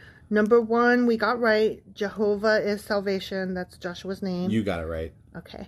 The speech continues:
Speaker 1: To what tribe did Joshua belong? You got this one, Ephraim.
Speaker 2: Well, I got it after two false
Speaker 1: Right.
Speaker 2: <laughs> attempts.
Speaker 1: Yeah, okay.
Speaker 2: <laughs> So
Speaker 1: I,
Speaker 2: I,
Speaker 1: I
Speaker 2: I
Speaker 1: would
Speaker 2: would
Speaker 1: say
Speaker 2: actually count that one wrong, but
Speaker 1: Yeah,
Speaker 2: hey, that's all
Speaker 1: sure.
Speaker 2: right. They gave us some play there. So.
Speaker 1: Sure.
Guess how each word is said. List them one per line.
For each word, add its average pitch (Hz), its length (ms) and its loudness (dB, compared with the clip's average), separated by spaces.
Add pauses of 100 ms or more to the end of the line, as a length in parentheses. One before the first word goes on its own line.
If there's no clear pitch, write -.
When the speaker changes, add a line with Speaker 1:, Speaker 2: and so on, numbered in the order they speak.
(320)
Speaker 1:
To 269 100 0
what 233 260 4
tribe 240 320 2
did 233 200 4
Joshua 226 360 0
belong? 214 440 0
You 220 180 0
got 190 220 -2
this 196 180 -6
one, 185 260 -6
Ephraim. 226 560 -4
Speaker 2:
Well, 104 240 2
I 98 120 0
got 104 180 2
it 98 60 0
after 95 220 -4
two 101 220 -8
false 92 440 -6 (380)
Speaker 1:
Right. 175 380 2
Speaker 2:
<laughs> - 40 -6
attempts. 143 520 0
Speaker 1:
Yeah, 220 380 8
okay. 226 380 4
Speaker 2:
<laughs> - 460 -6
So - 160 6
Speaker 1:
I, 170 120 10
Speaker 2:
I, - 20 8
Speaker 1:
I 165 80 4 (100)
Speaker 2:
I 226 180 4
Speaker 1:
would 240 80 12
Speaker 2:
would 202 80 8
Speaker 1:
say 175 160 6
Speaker 2:
actually 160 180 -2
count 143 260 0
that 151 160 2
one 127 140 -2
wrong, 123 520 0
but 208 80 2
Speaker 1:
Yeah, 202 200 8
Speaker 2:
hey, 107 140 0
that's 123 240 -2
all 170 100 2
Speaker 1:
sure. 170 120 6
Speaker 2:
right. 208 180 2 (240)
They 123 120 -2
gave 123 180 2
us 123 100 -8
some 120 160 -8
play 113 240 0
there. 101 260 -2 (100)
So. - 140 -4
Speaker 1:
Sure. 202 300 0